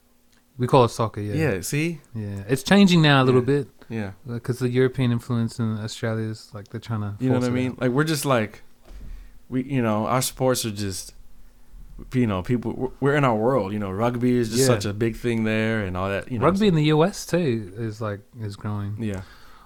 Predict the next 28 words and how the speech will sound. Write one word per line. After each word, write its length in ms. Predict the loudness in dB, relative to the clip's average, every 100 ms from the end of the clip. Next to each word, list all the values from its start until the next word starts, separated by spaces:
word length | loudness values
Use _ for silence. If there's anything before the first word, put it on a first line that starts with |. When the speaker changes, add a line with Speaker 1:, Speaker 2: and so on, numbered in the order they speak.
| -14
Speaker 1:
Um, 200 | -8 -4
but 100 | 0
we 120 | 2 4
digress. 560 | 2 2 0 -2 -12 -10
I 100 | -6
Speaker 2:
Yeah. 40 |
Speaker 1:
think, 160 | -4 -4
like, 200 | -6 -8
Speaker 2:
Yeah, 140 | -10 -10
yeah. 120 | -14 -18 -20 -20 -20 -20 -20 -20 -20 -20 -20 _ _ -20 _ _ -20 -20 -4
Speaker 1:
who, 140 | 0 2
have 160 | 4
you 120 | 4
ever 100 | 4
met, 300 | 2 2 -2 -4
like, 180 | -2 2
who's 160 | 4 6
the 80 | 6
most, 320 | 4 0 -6 -8 -10 -14
<laughs> 320 | -16 -18 -4
like, 280 | -2 -2 -2
popular 340 | -2 -2 -2 0
N 140 | -2
B 100 | -2
A 100 | -4
player 200 | -4 -4
you've 200 | -4 -6
met? 180 | -8